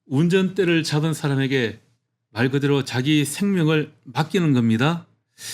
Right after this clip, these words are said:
여러분, 운전대를 잡은 사람이 뭔 짓을 할지 <laughs> 예, 모르잖아요.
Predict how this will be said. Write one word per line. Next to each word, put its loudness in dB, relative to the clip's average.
여러분, -2
운전대를 -2
잡은 -2
사람이 -4
뭔 -2
짓을 -6
할지 -2
<laughs> -8
예, -4
모르잖아요. -2